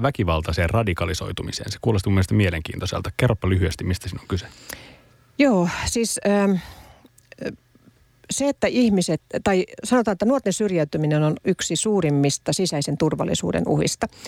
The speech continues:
Speaker 2: Meillä on valitettavan paljon nuoria, jotka syrjäytyy. Se on O E C D:n tutkimusten mukaan, niin se on ikäluokasta suu-, sellainen seitsemän viiva kymmenen prosenttia, ö,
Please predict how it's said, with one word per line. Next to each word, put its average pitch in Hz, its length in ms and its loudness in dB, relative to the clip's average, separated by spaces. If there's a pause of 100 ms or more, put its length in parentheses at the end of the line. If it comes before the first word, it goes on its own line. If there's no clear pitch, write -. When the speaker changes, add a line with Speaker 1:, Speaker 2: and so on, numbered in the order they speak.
(260)
Speaker 2:
Meillä 214 200 4
on 202 120 2 (440)
valitettavan 175 720 0
paljon 160 400 2
nuoria, 160 460 2 (440)
jotka 170 280 0
syrjäytyy. 151 840 0 (280)
Se 220 200 -2
on 202 180 2 (460)
O 240 140 4
E 220 60 4
C 190 200 -2
D:n 156 240 2 (100)
tutkimusten 160 540 0
mukaan, 151 360 0
niin 151 100 2
se 165 160 0
on 151 220 2 (400)
ikäluokasta 160 640 0
suu-, 165 320 2 (160)
sellainen 165 520 2
seitsemän 175 440 0
viiva 151 200 0
kymmenen 151 400 2
prosenttia, 156 680 -2 (580)
ö, - 200 2